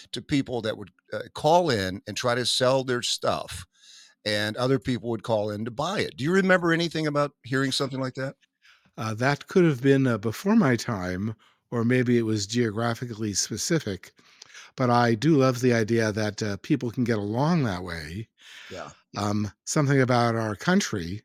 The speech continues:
Speaker 2: when things are good, people just get along, and I still think that's largely true, even if the news isn't about that.
Speaker 1: Yeah, and I, you know, I was also trying to think about, uh,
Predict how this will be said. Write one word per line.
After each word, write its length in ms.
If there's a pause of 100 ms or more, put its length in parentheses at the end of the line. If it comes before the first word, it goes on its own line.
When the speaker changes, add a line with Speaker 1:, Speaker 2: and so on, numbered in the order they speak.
(160)
Speaker 2:
when 160
things 280
are 120
good, 440 (440)
people 280
just 300
get 120
along, 680 (540)
and 100
I 100
still 320
think 240
that's 260
largely 520
true, 640 (320)
even 260
if 160
the 80
news 500 (220)
isn't 260
about 320
that. 240 (1080)
Speaker 1:
Yeah, 280
and 140
I, 120
you 120
know, 80
I 20
was 140
also 240
trying 220
to 80
think 260
about, 340 (160)
uh, 240